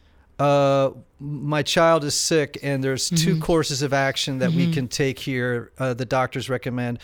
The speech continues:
Speaker 1: Which one should we take?
Speaker 2: Mm-hmm.
Speaker 1: You kn-, you know what I mean? Like, the really big decisions
Speaker 2: Mm-hmm.
Speaker 1: in life. Are they different than the day-to-day decisions and how you treat them?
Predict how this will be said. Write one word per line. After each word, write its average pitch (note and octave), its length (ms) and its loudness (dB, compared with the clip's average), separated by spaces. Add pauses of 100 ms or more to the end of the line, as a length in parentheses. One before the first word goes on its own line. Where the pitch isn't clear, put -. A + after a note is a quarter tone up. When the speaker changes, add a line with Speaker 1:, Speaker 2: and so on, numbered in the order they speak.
(220)
Speaker 1:
Which E3 260 0
one D3+ 200 0
should C3+ 240 -4
we B2+ 180 -4
take? - 380 0
Speaker 2:
Mm-hmm. E3 80 2
Speaker 1:
You G#3 80 4
kn-, F#3 140 -4
you G#3+ 60 0
know A3 120 4
what G#3 60 4
I - 20 2
mean? G3 120 0
Like, F3 140 0
the F3 100 -4
really G#3 340 -2
big C#3+ 300 -2
decisions F3 580 0
Speaker 2:
Mm-hmm. E3 100 -2
Speaker 1:
in G#2+ 60 -10
life. G#2 220 -6 (500)
Are G3 120 4
they D4 160 2
different - 600 -2
than F3 320 -2
the D#3 100 -6
day-to-day D3 480 -2
decisions C#3+ 560 -4
and B2 100 -4
how C3 140 -2
you B2 140 -6
treat C#3 280 -8
them? C#3 200 -14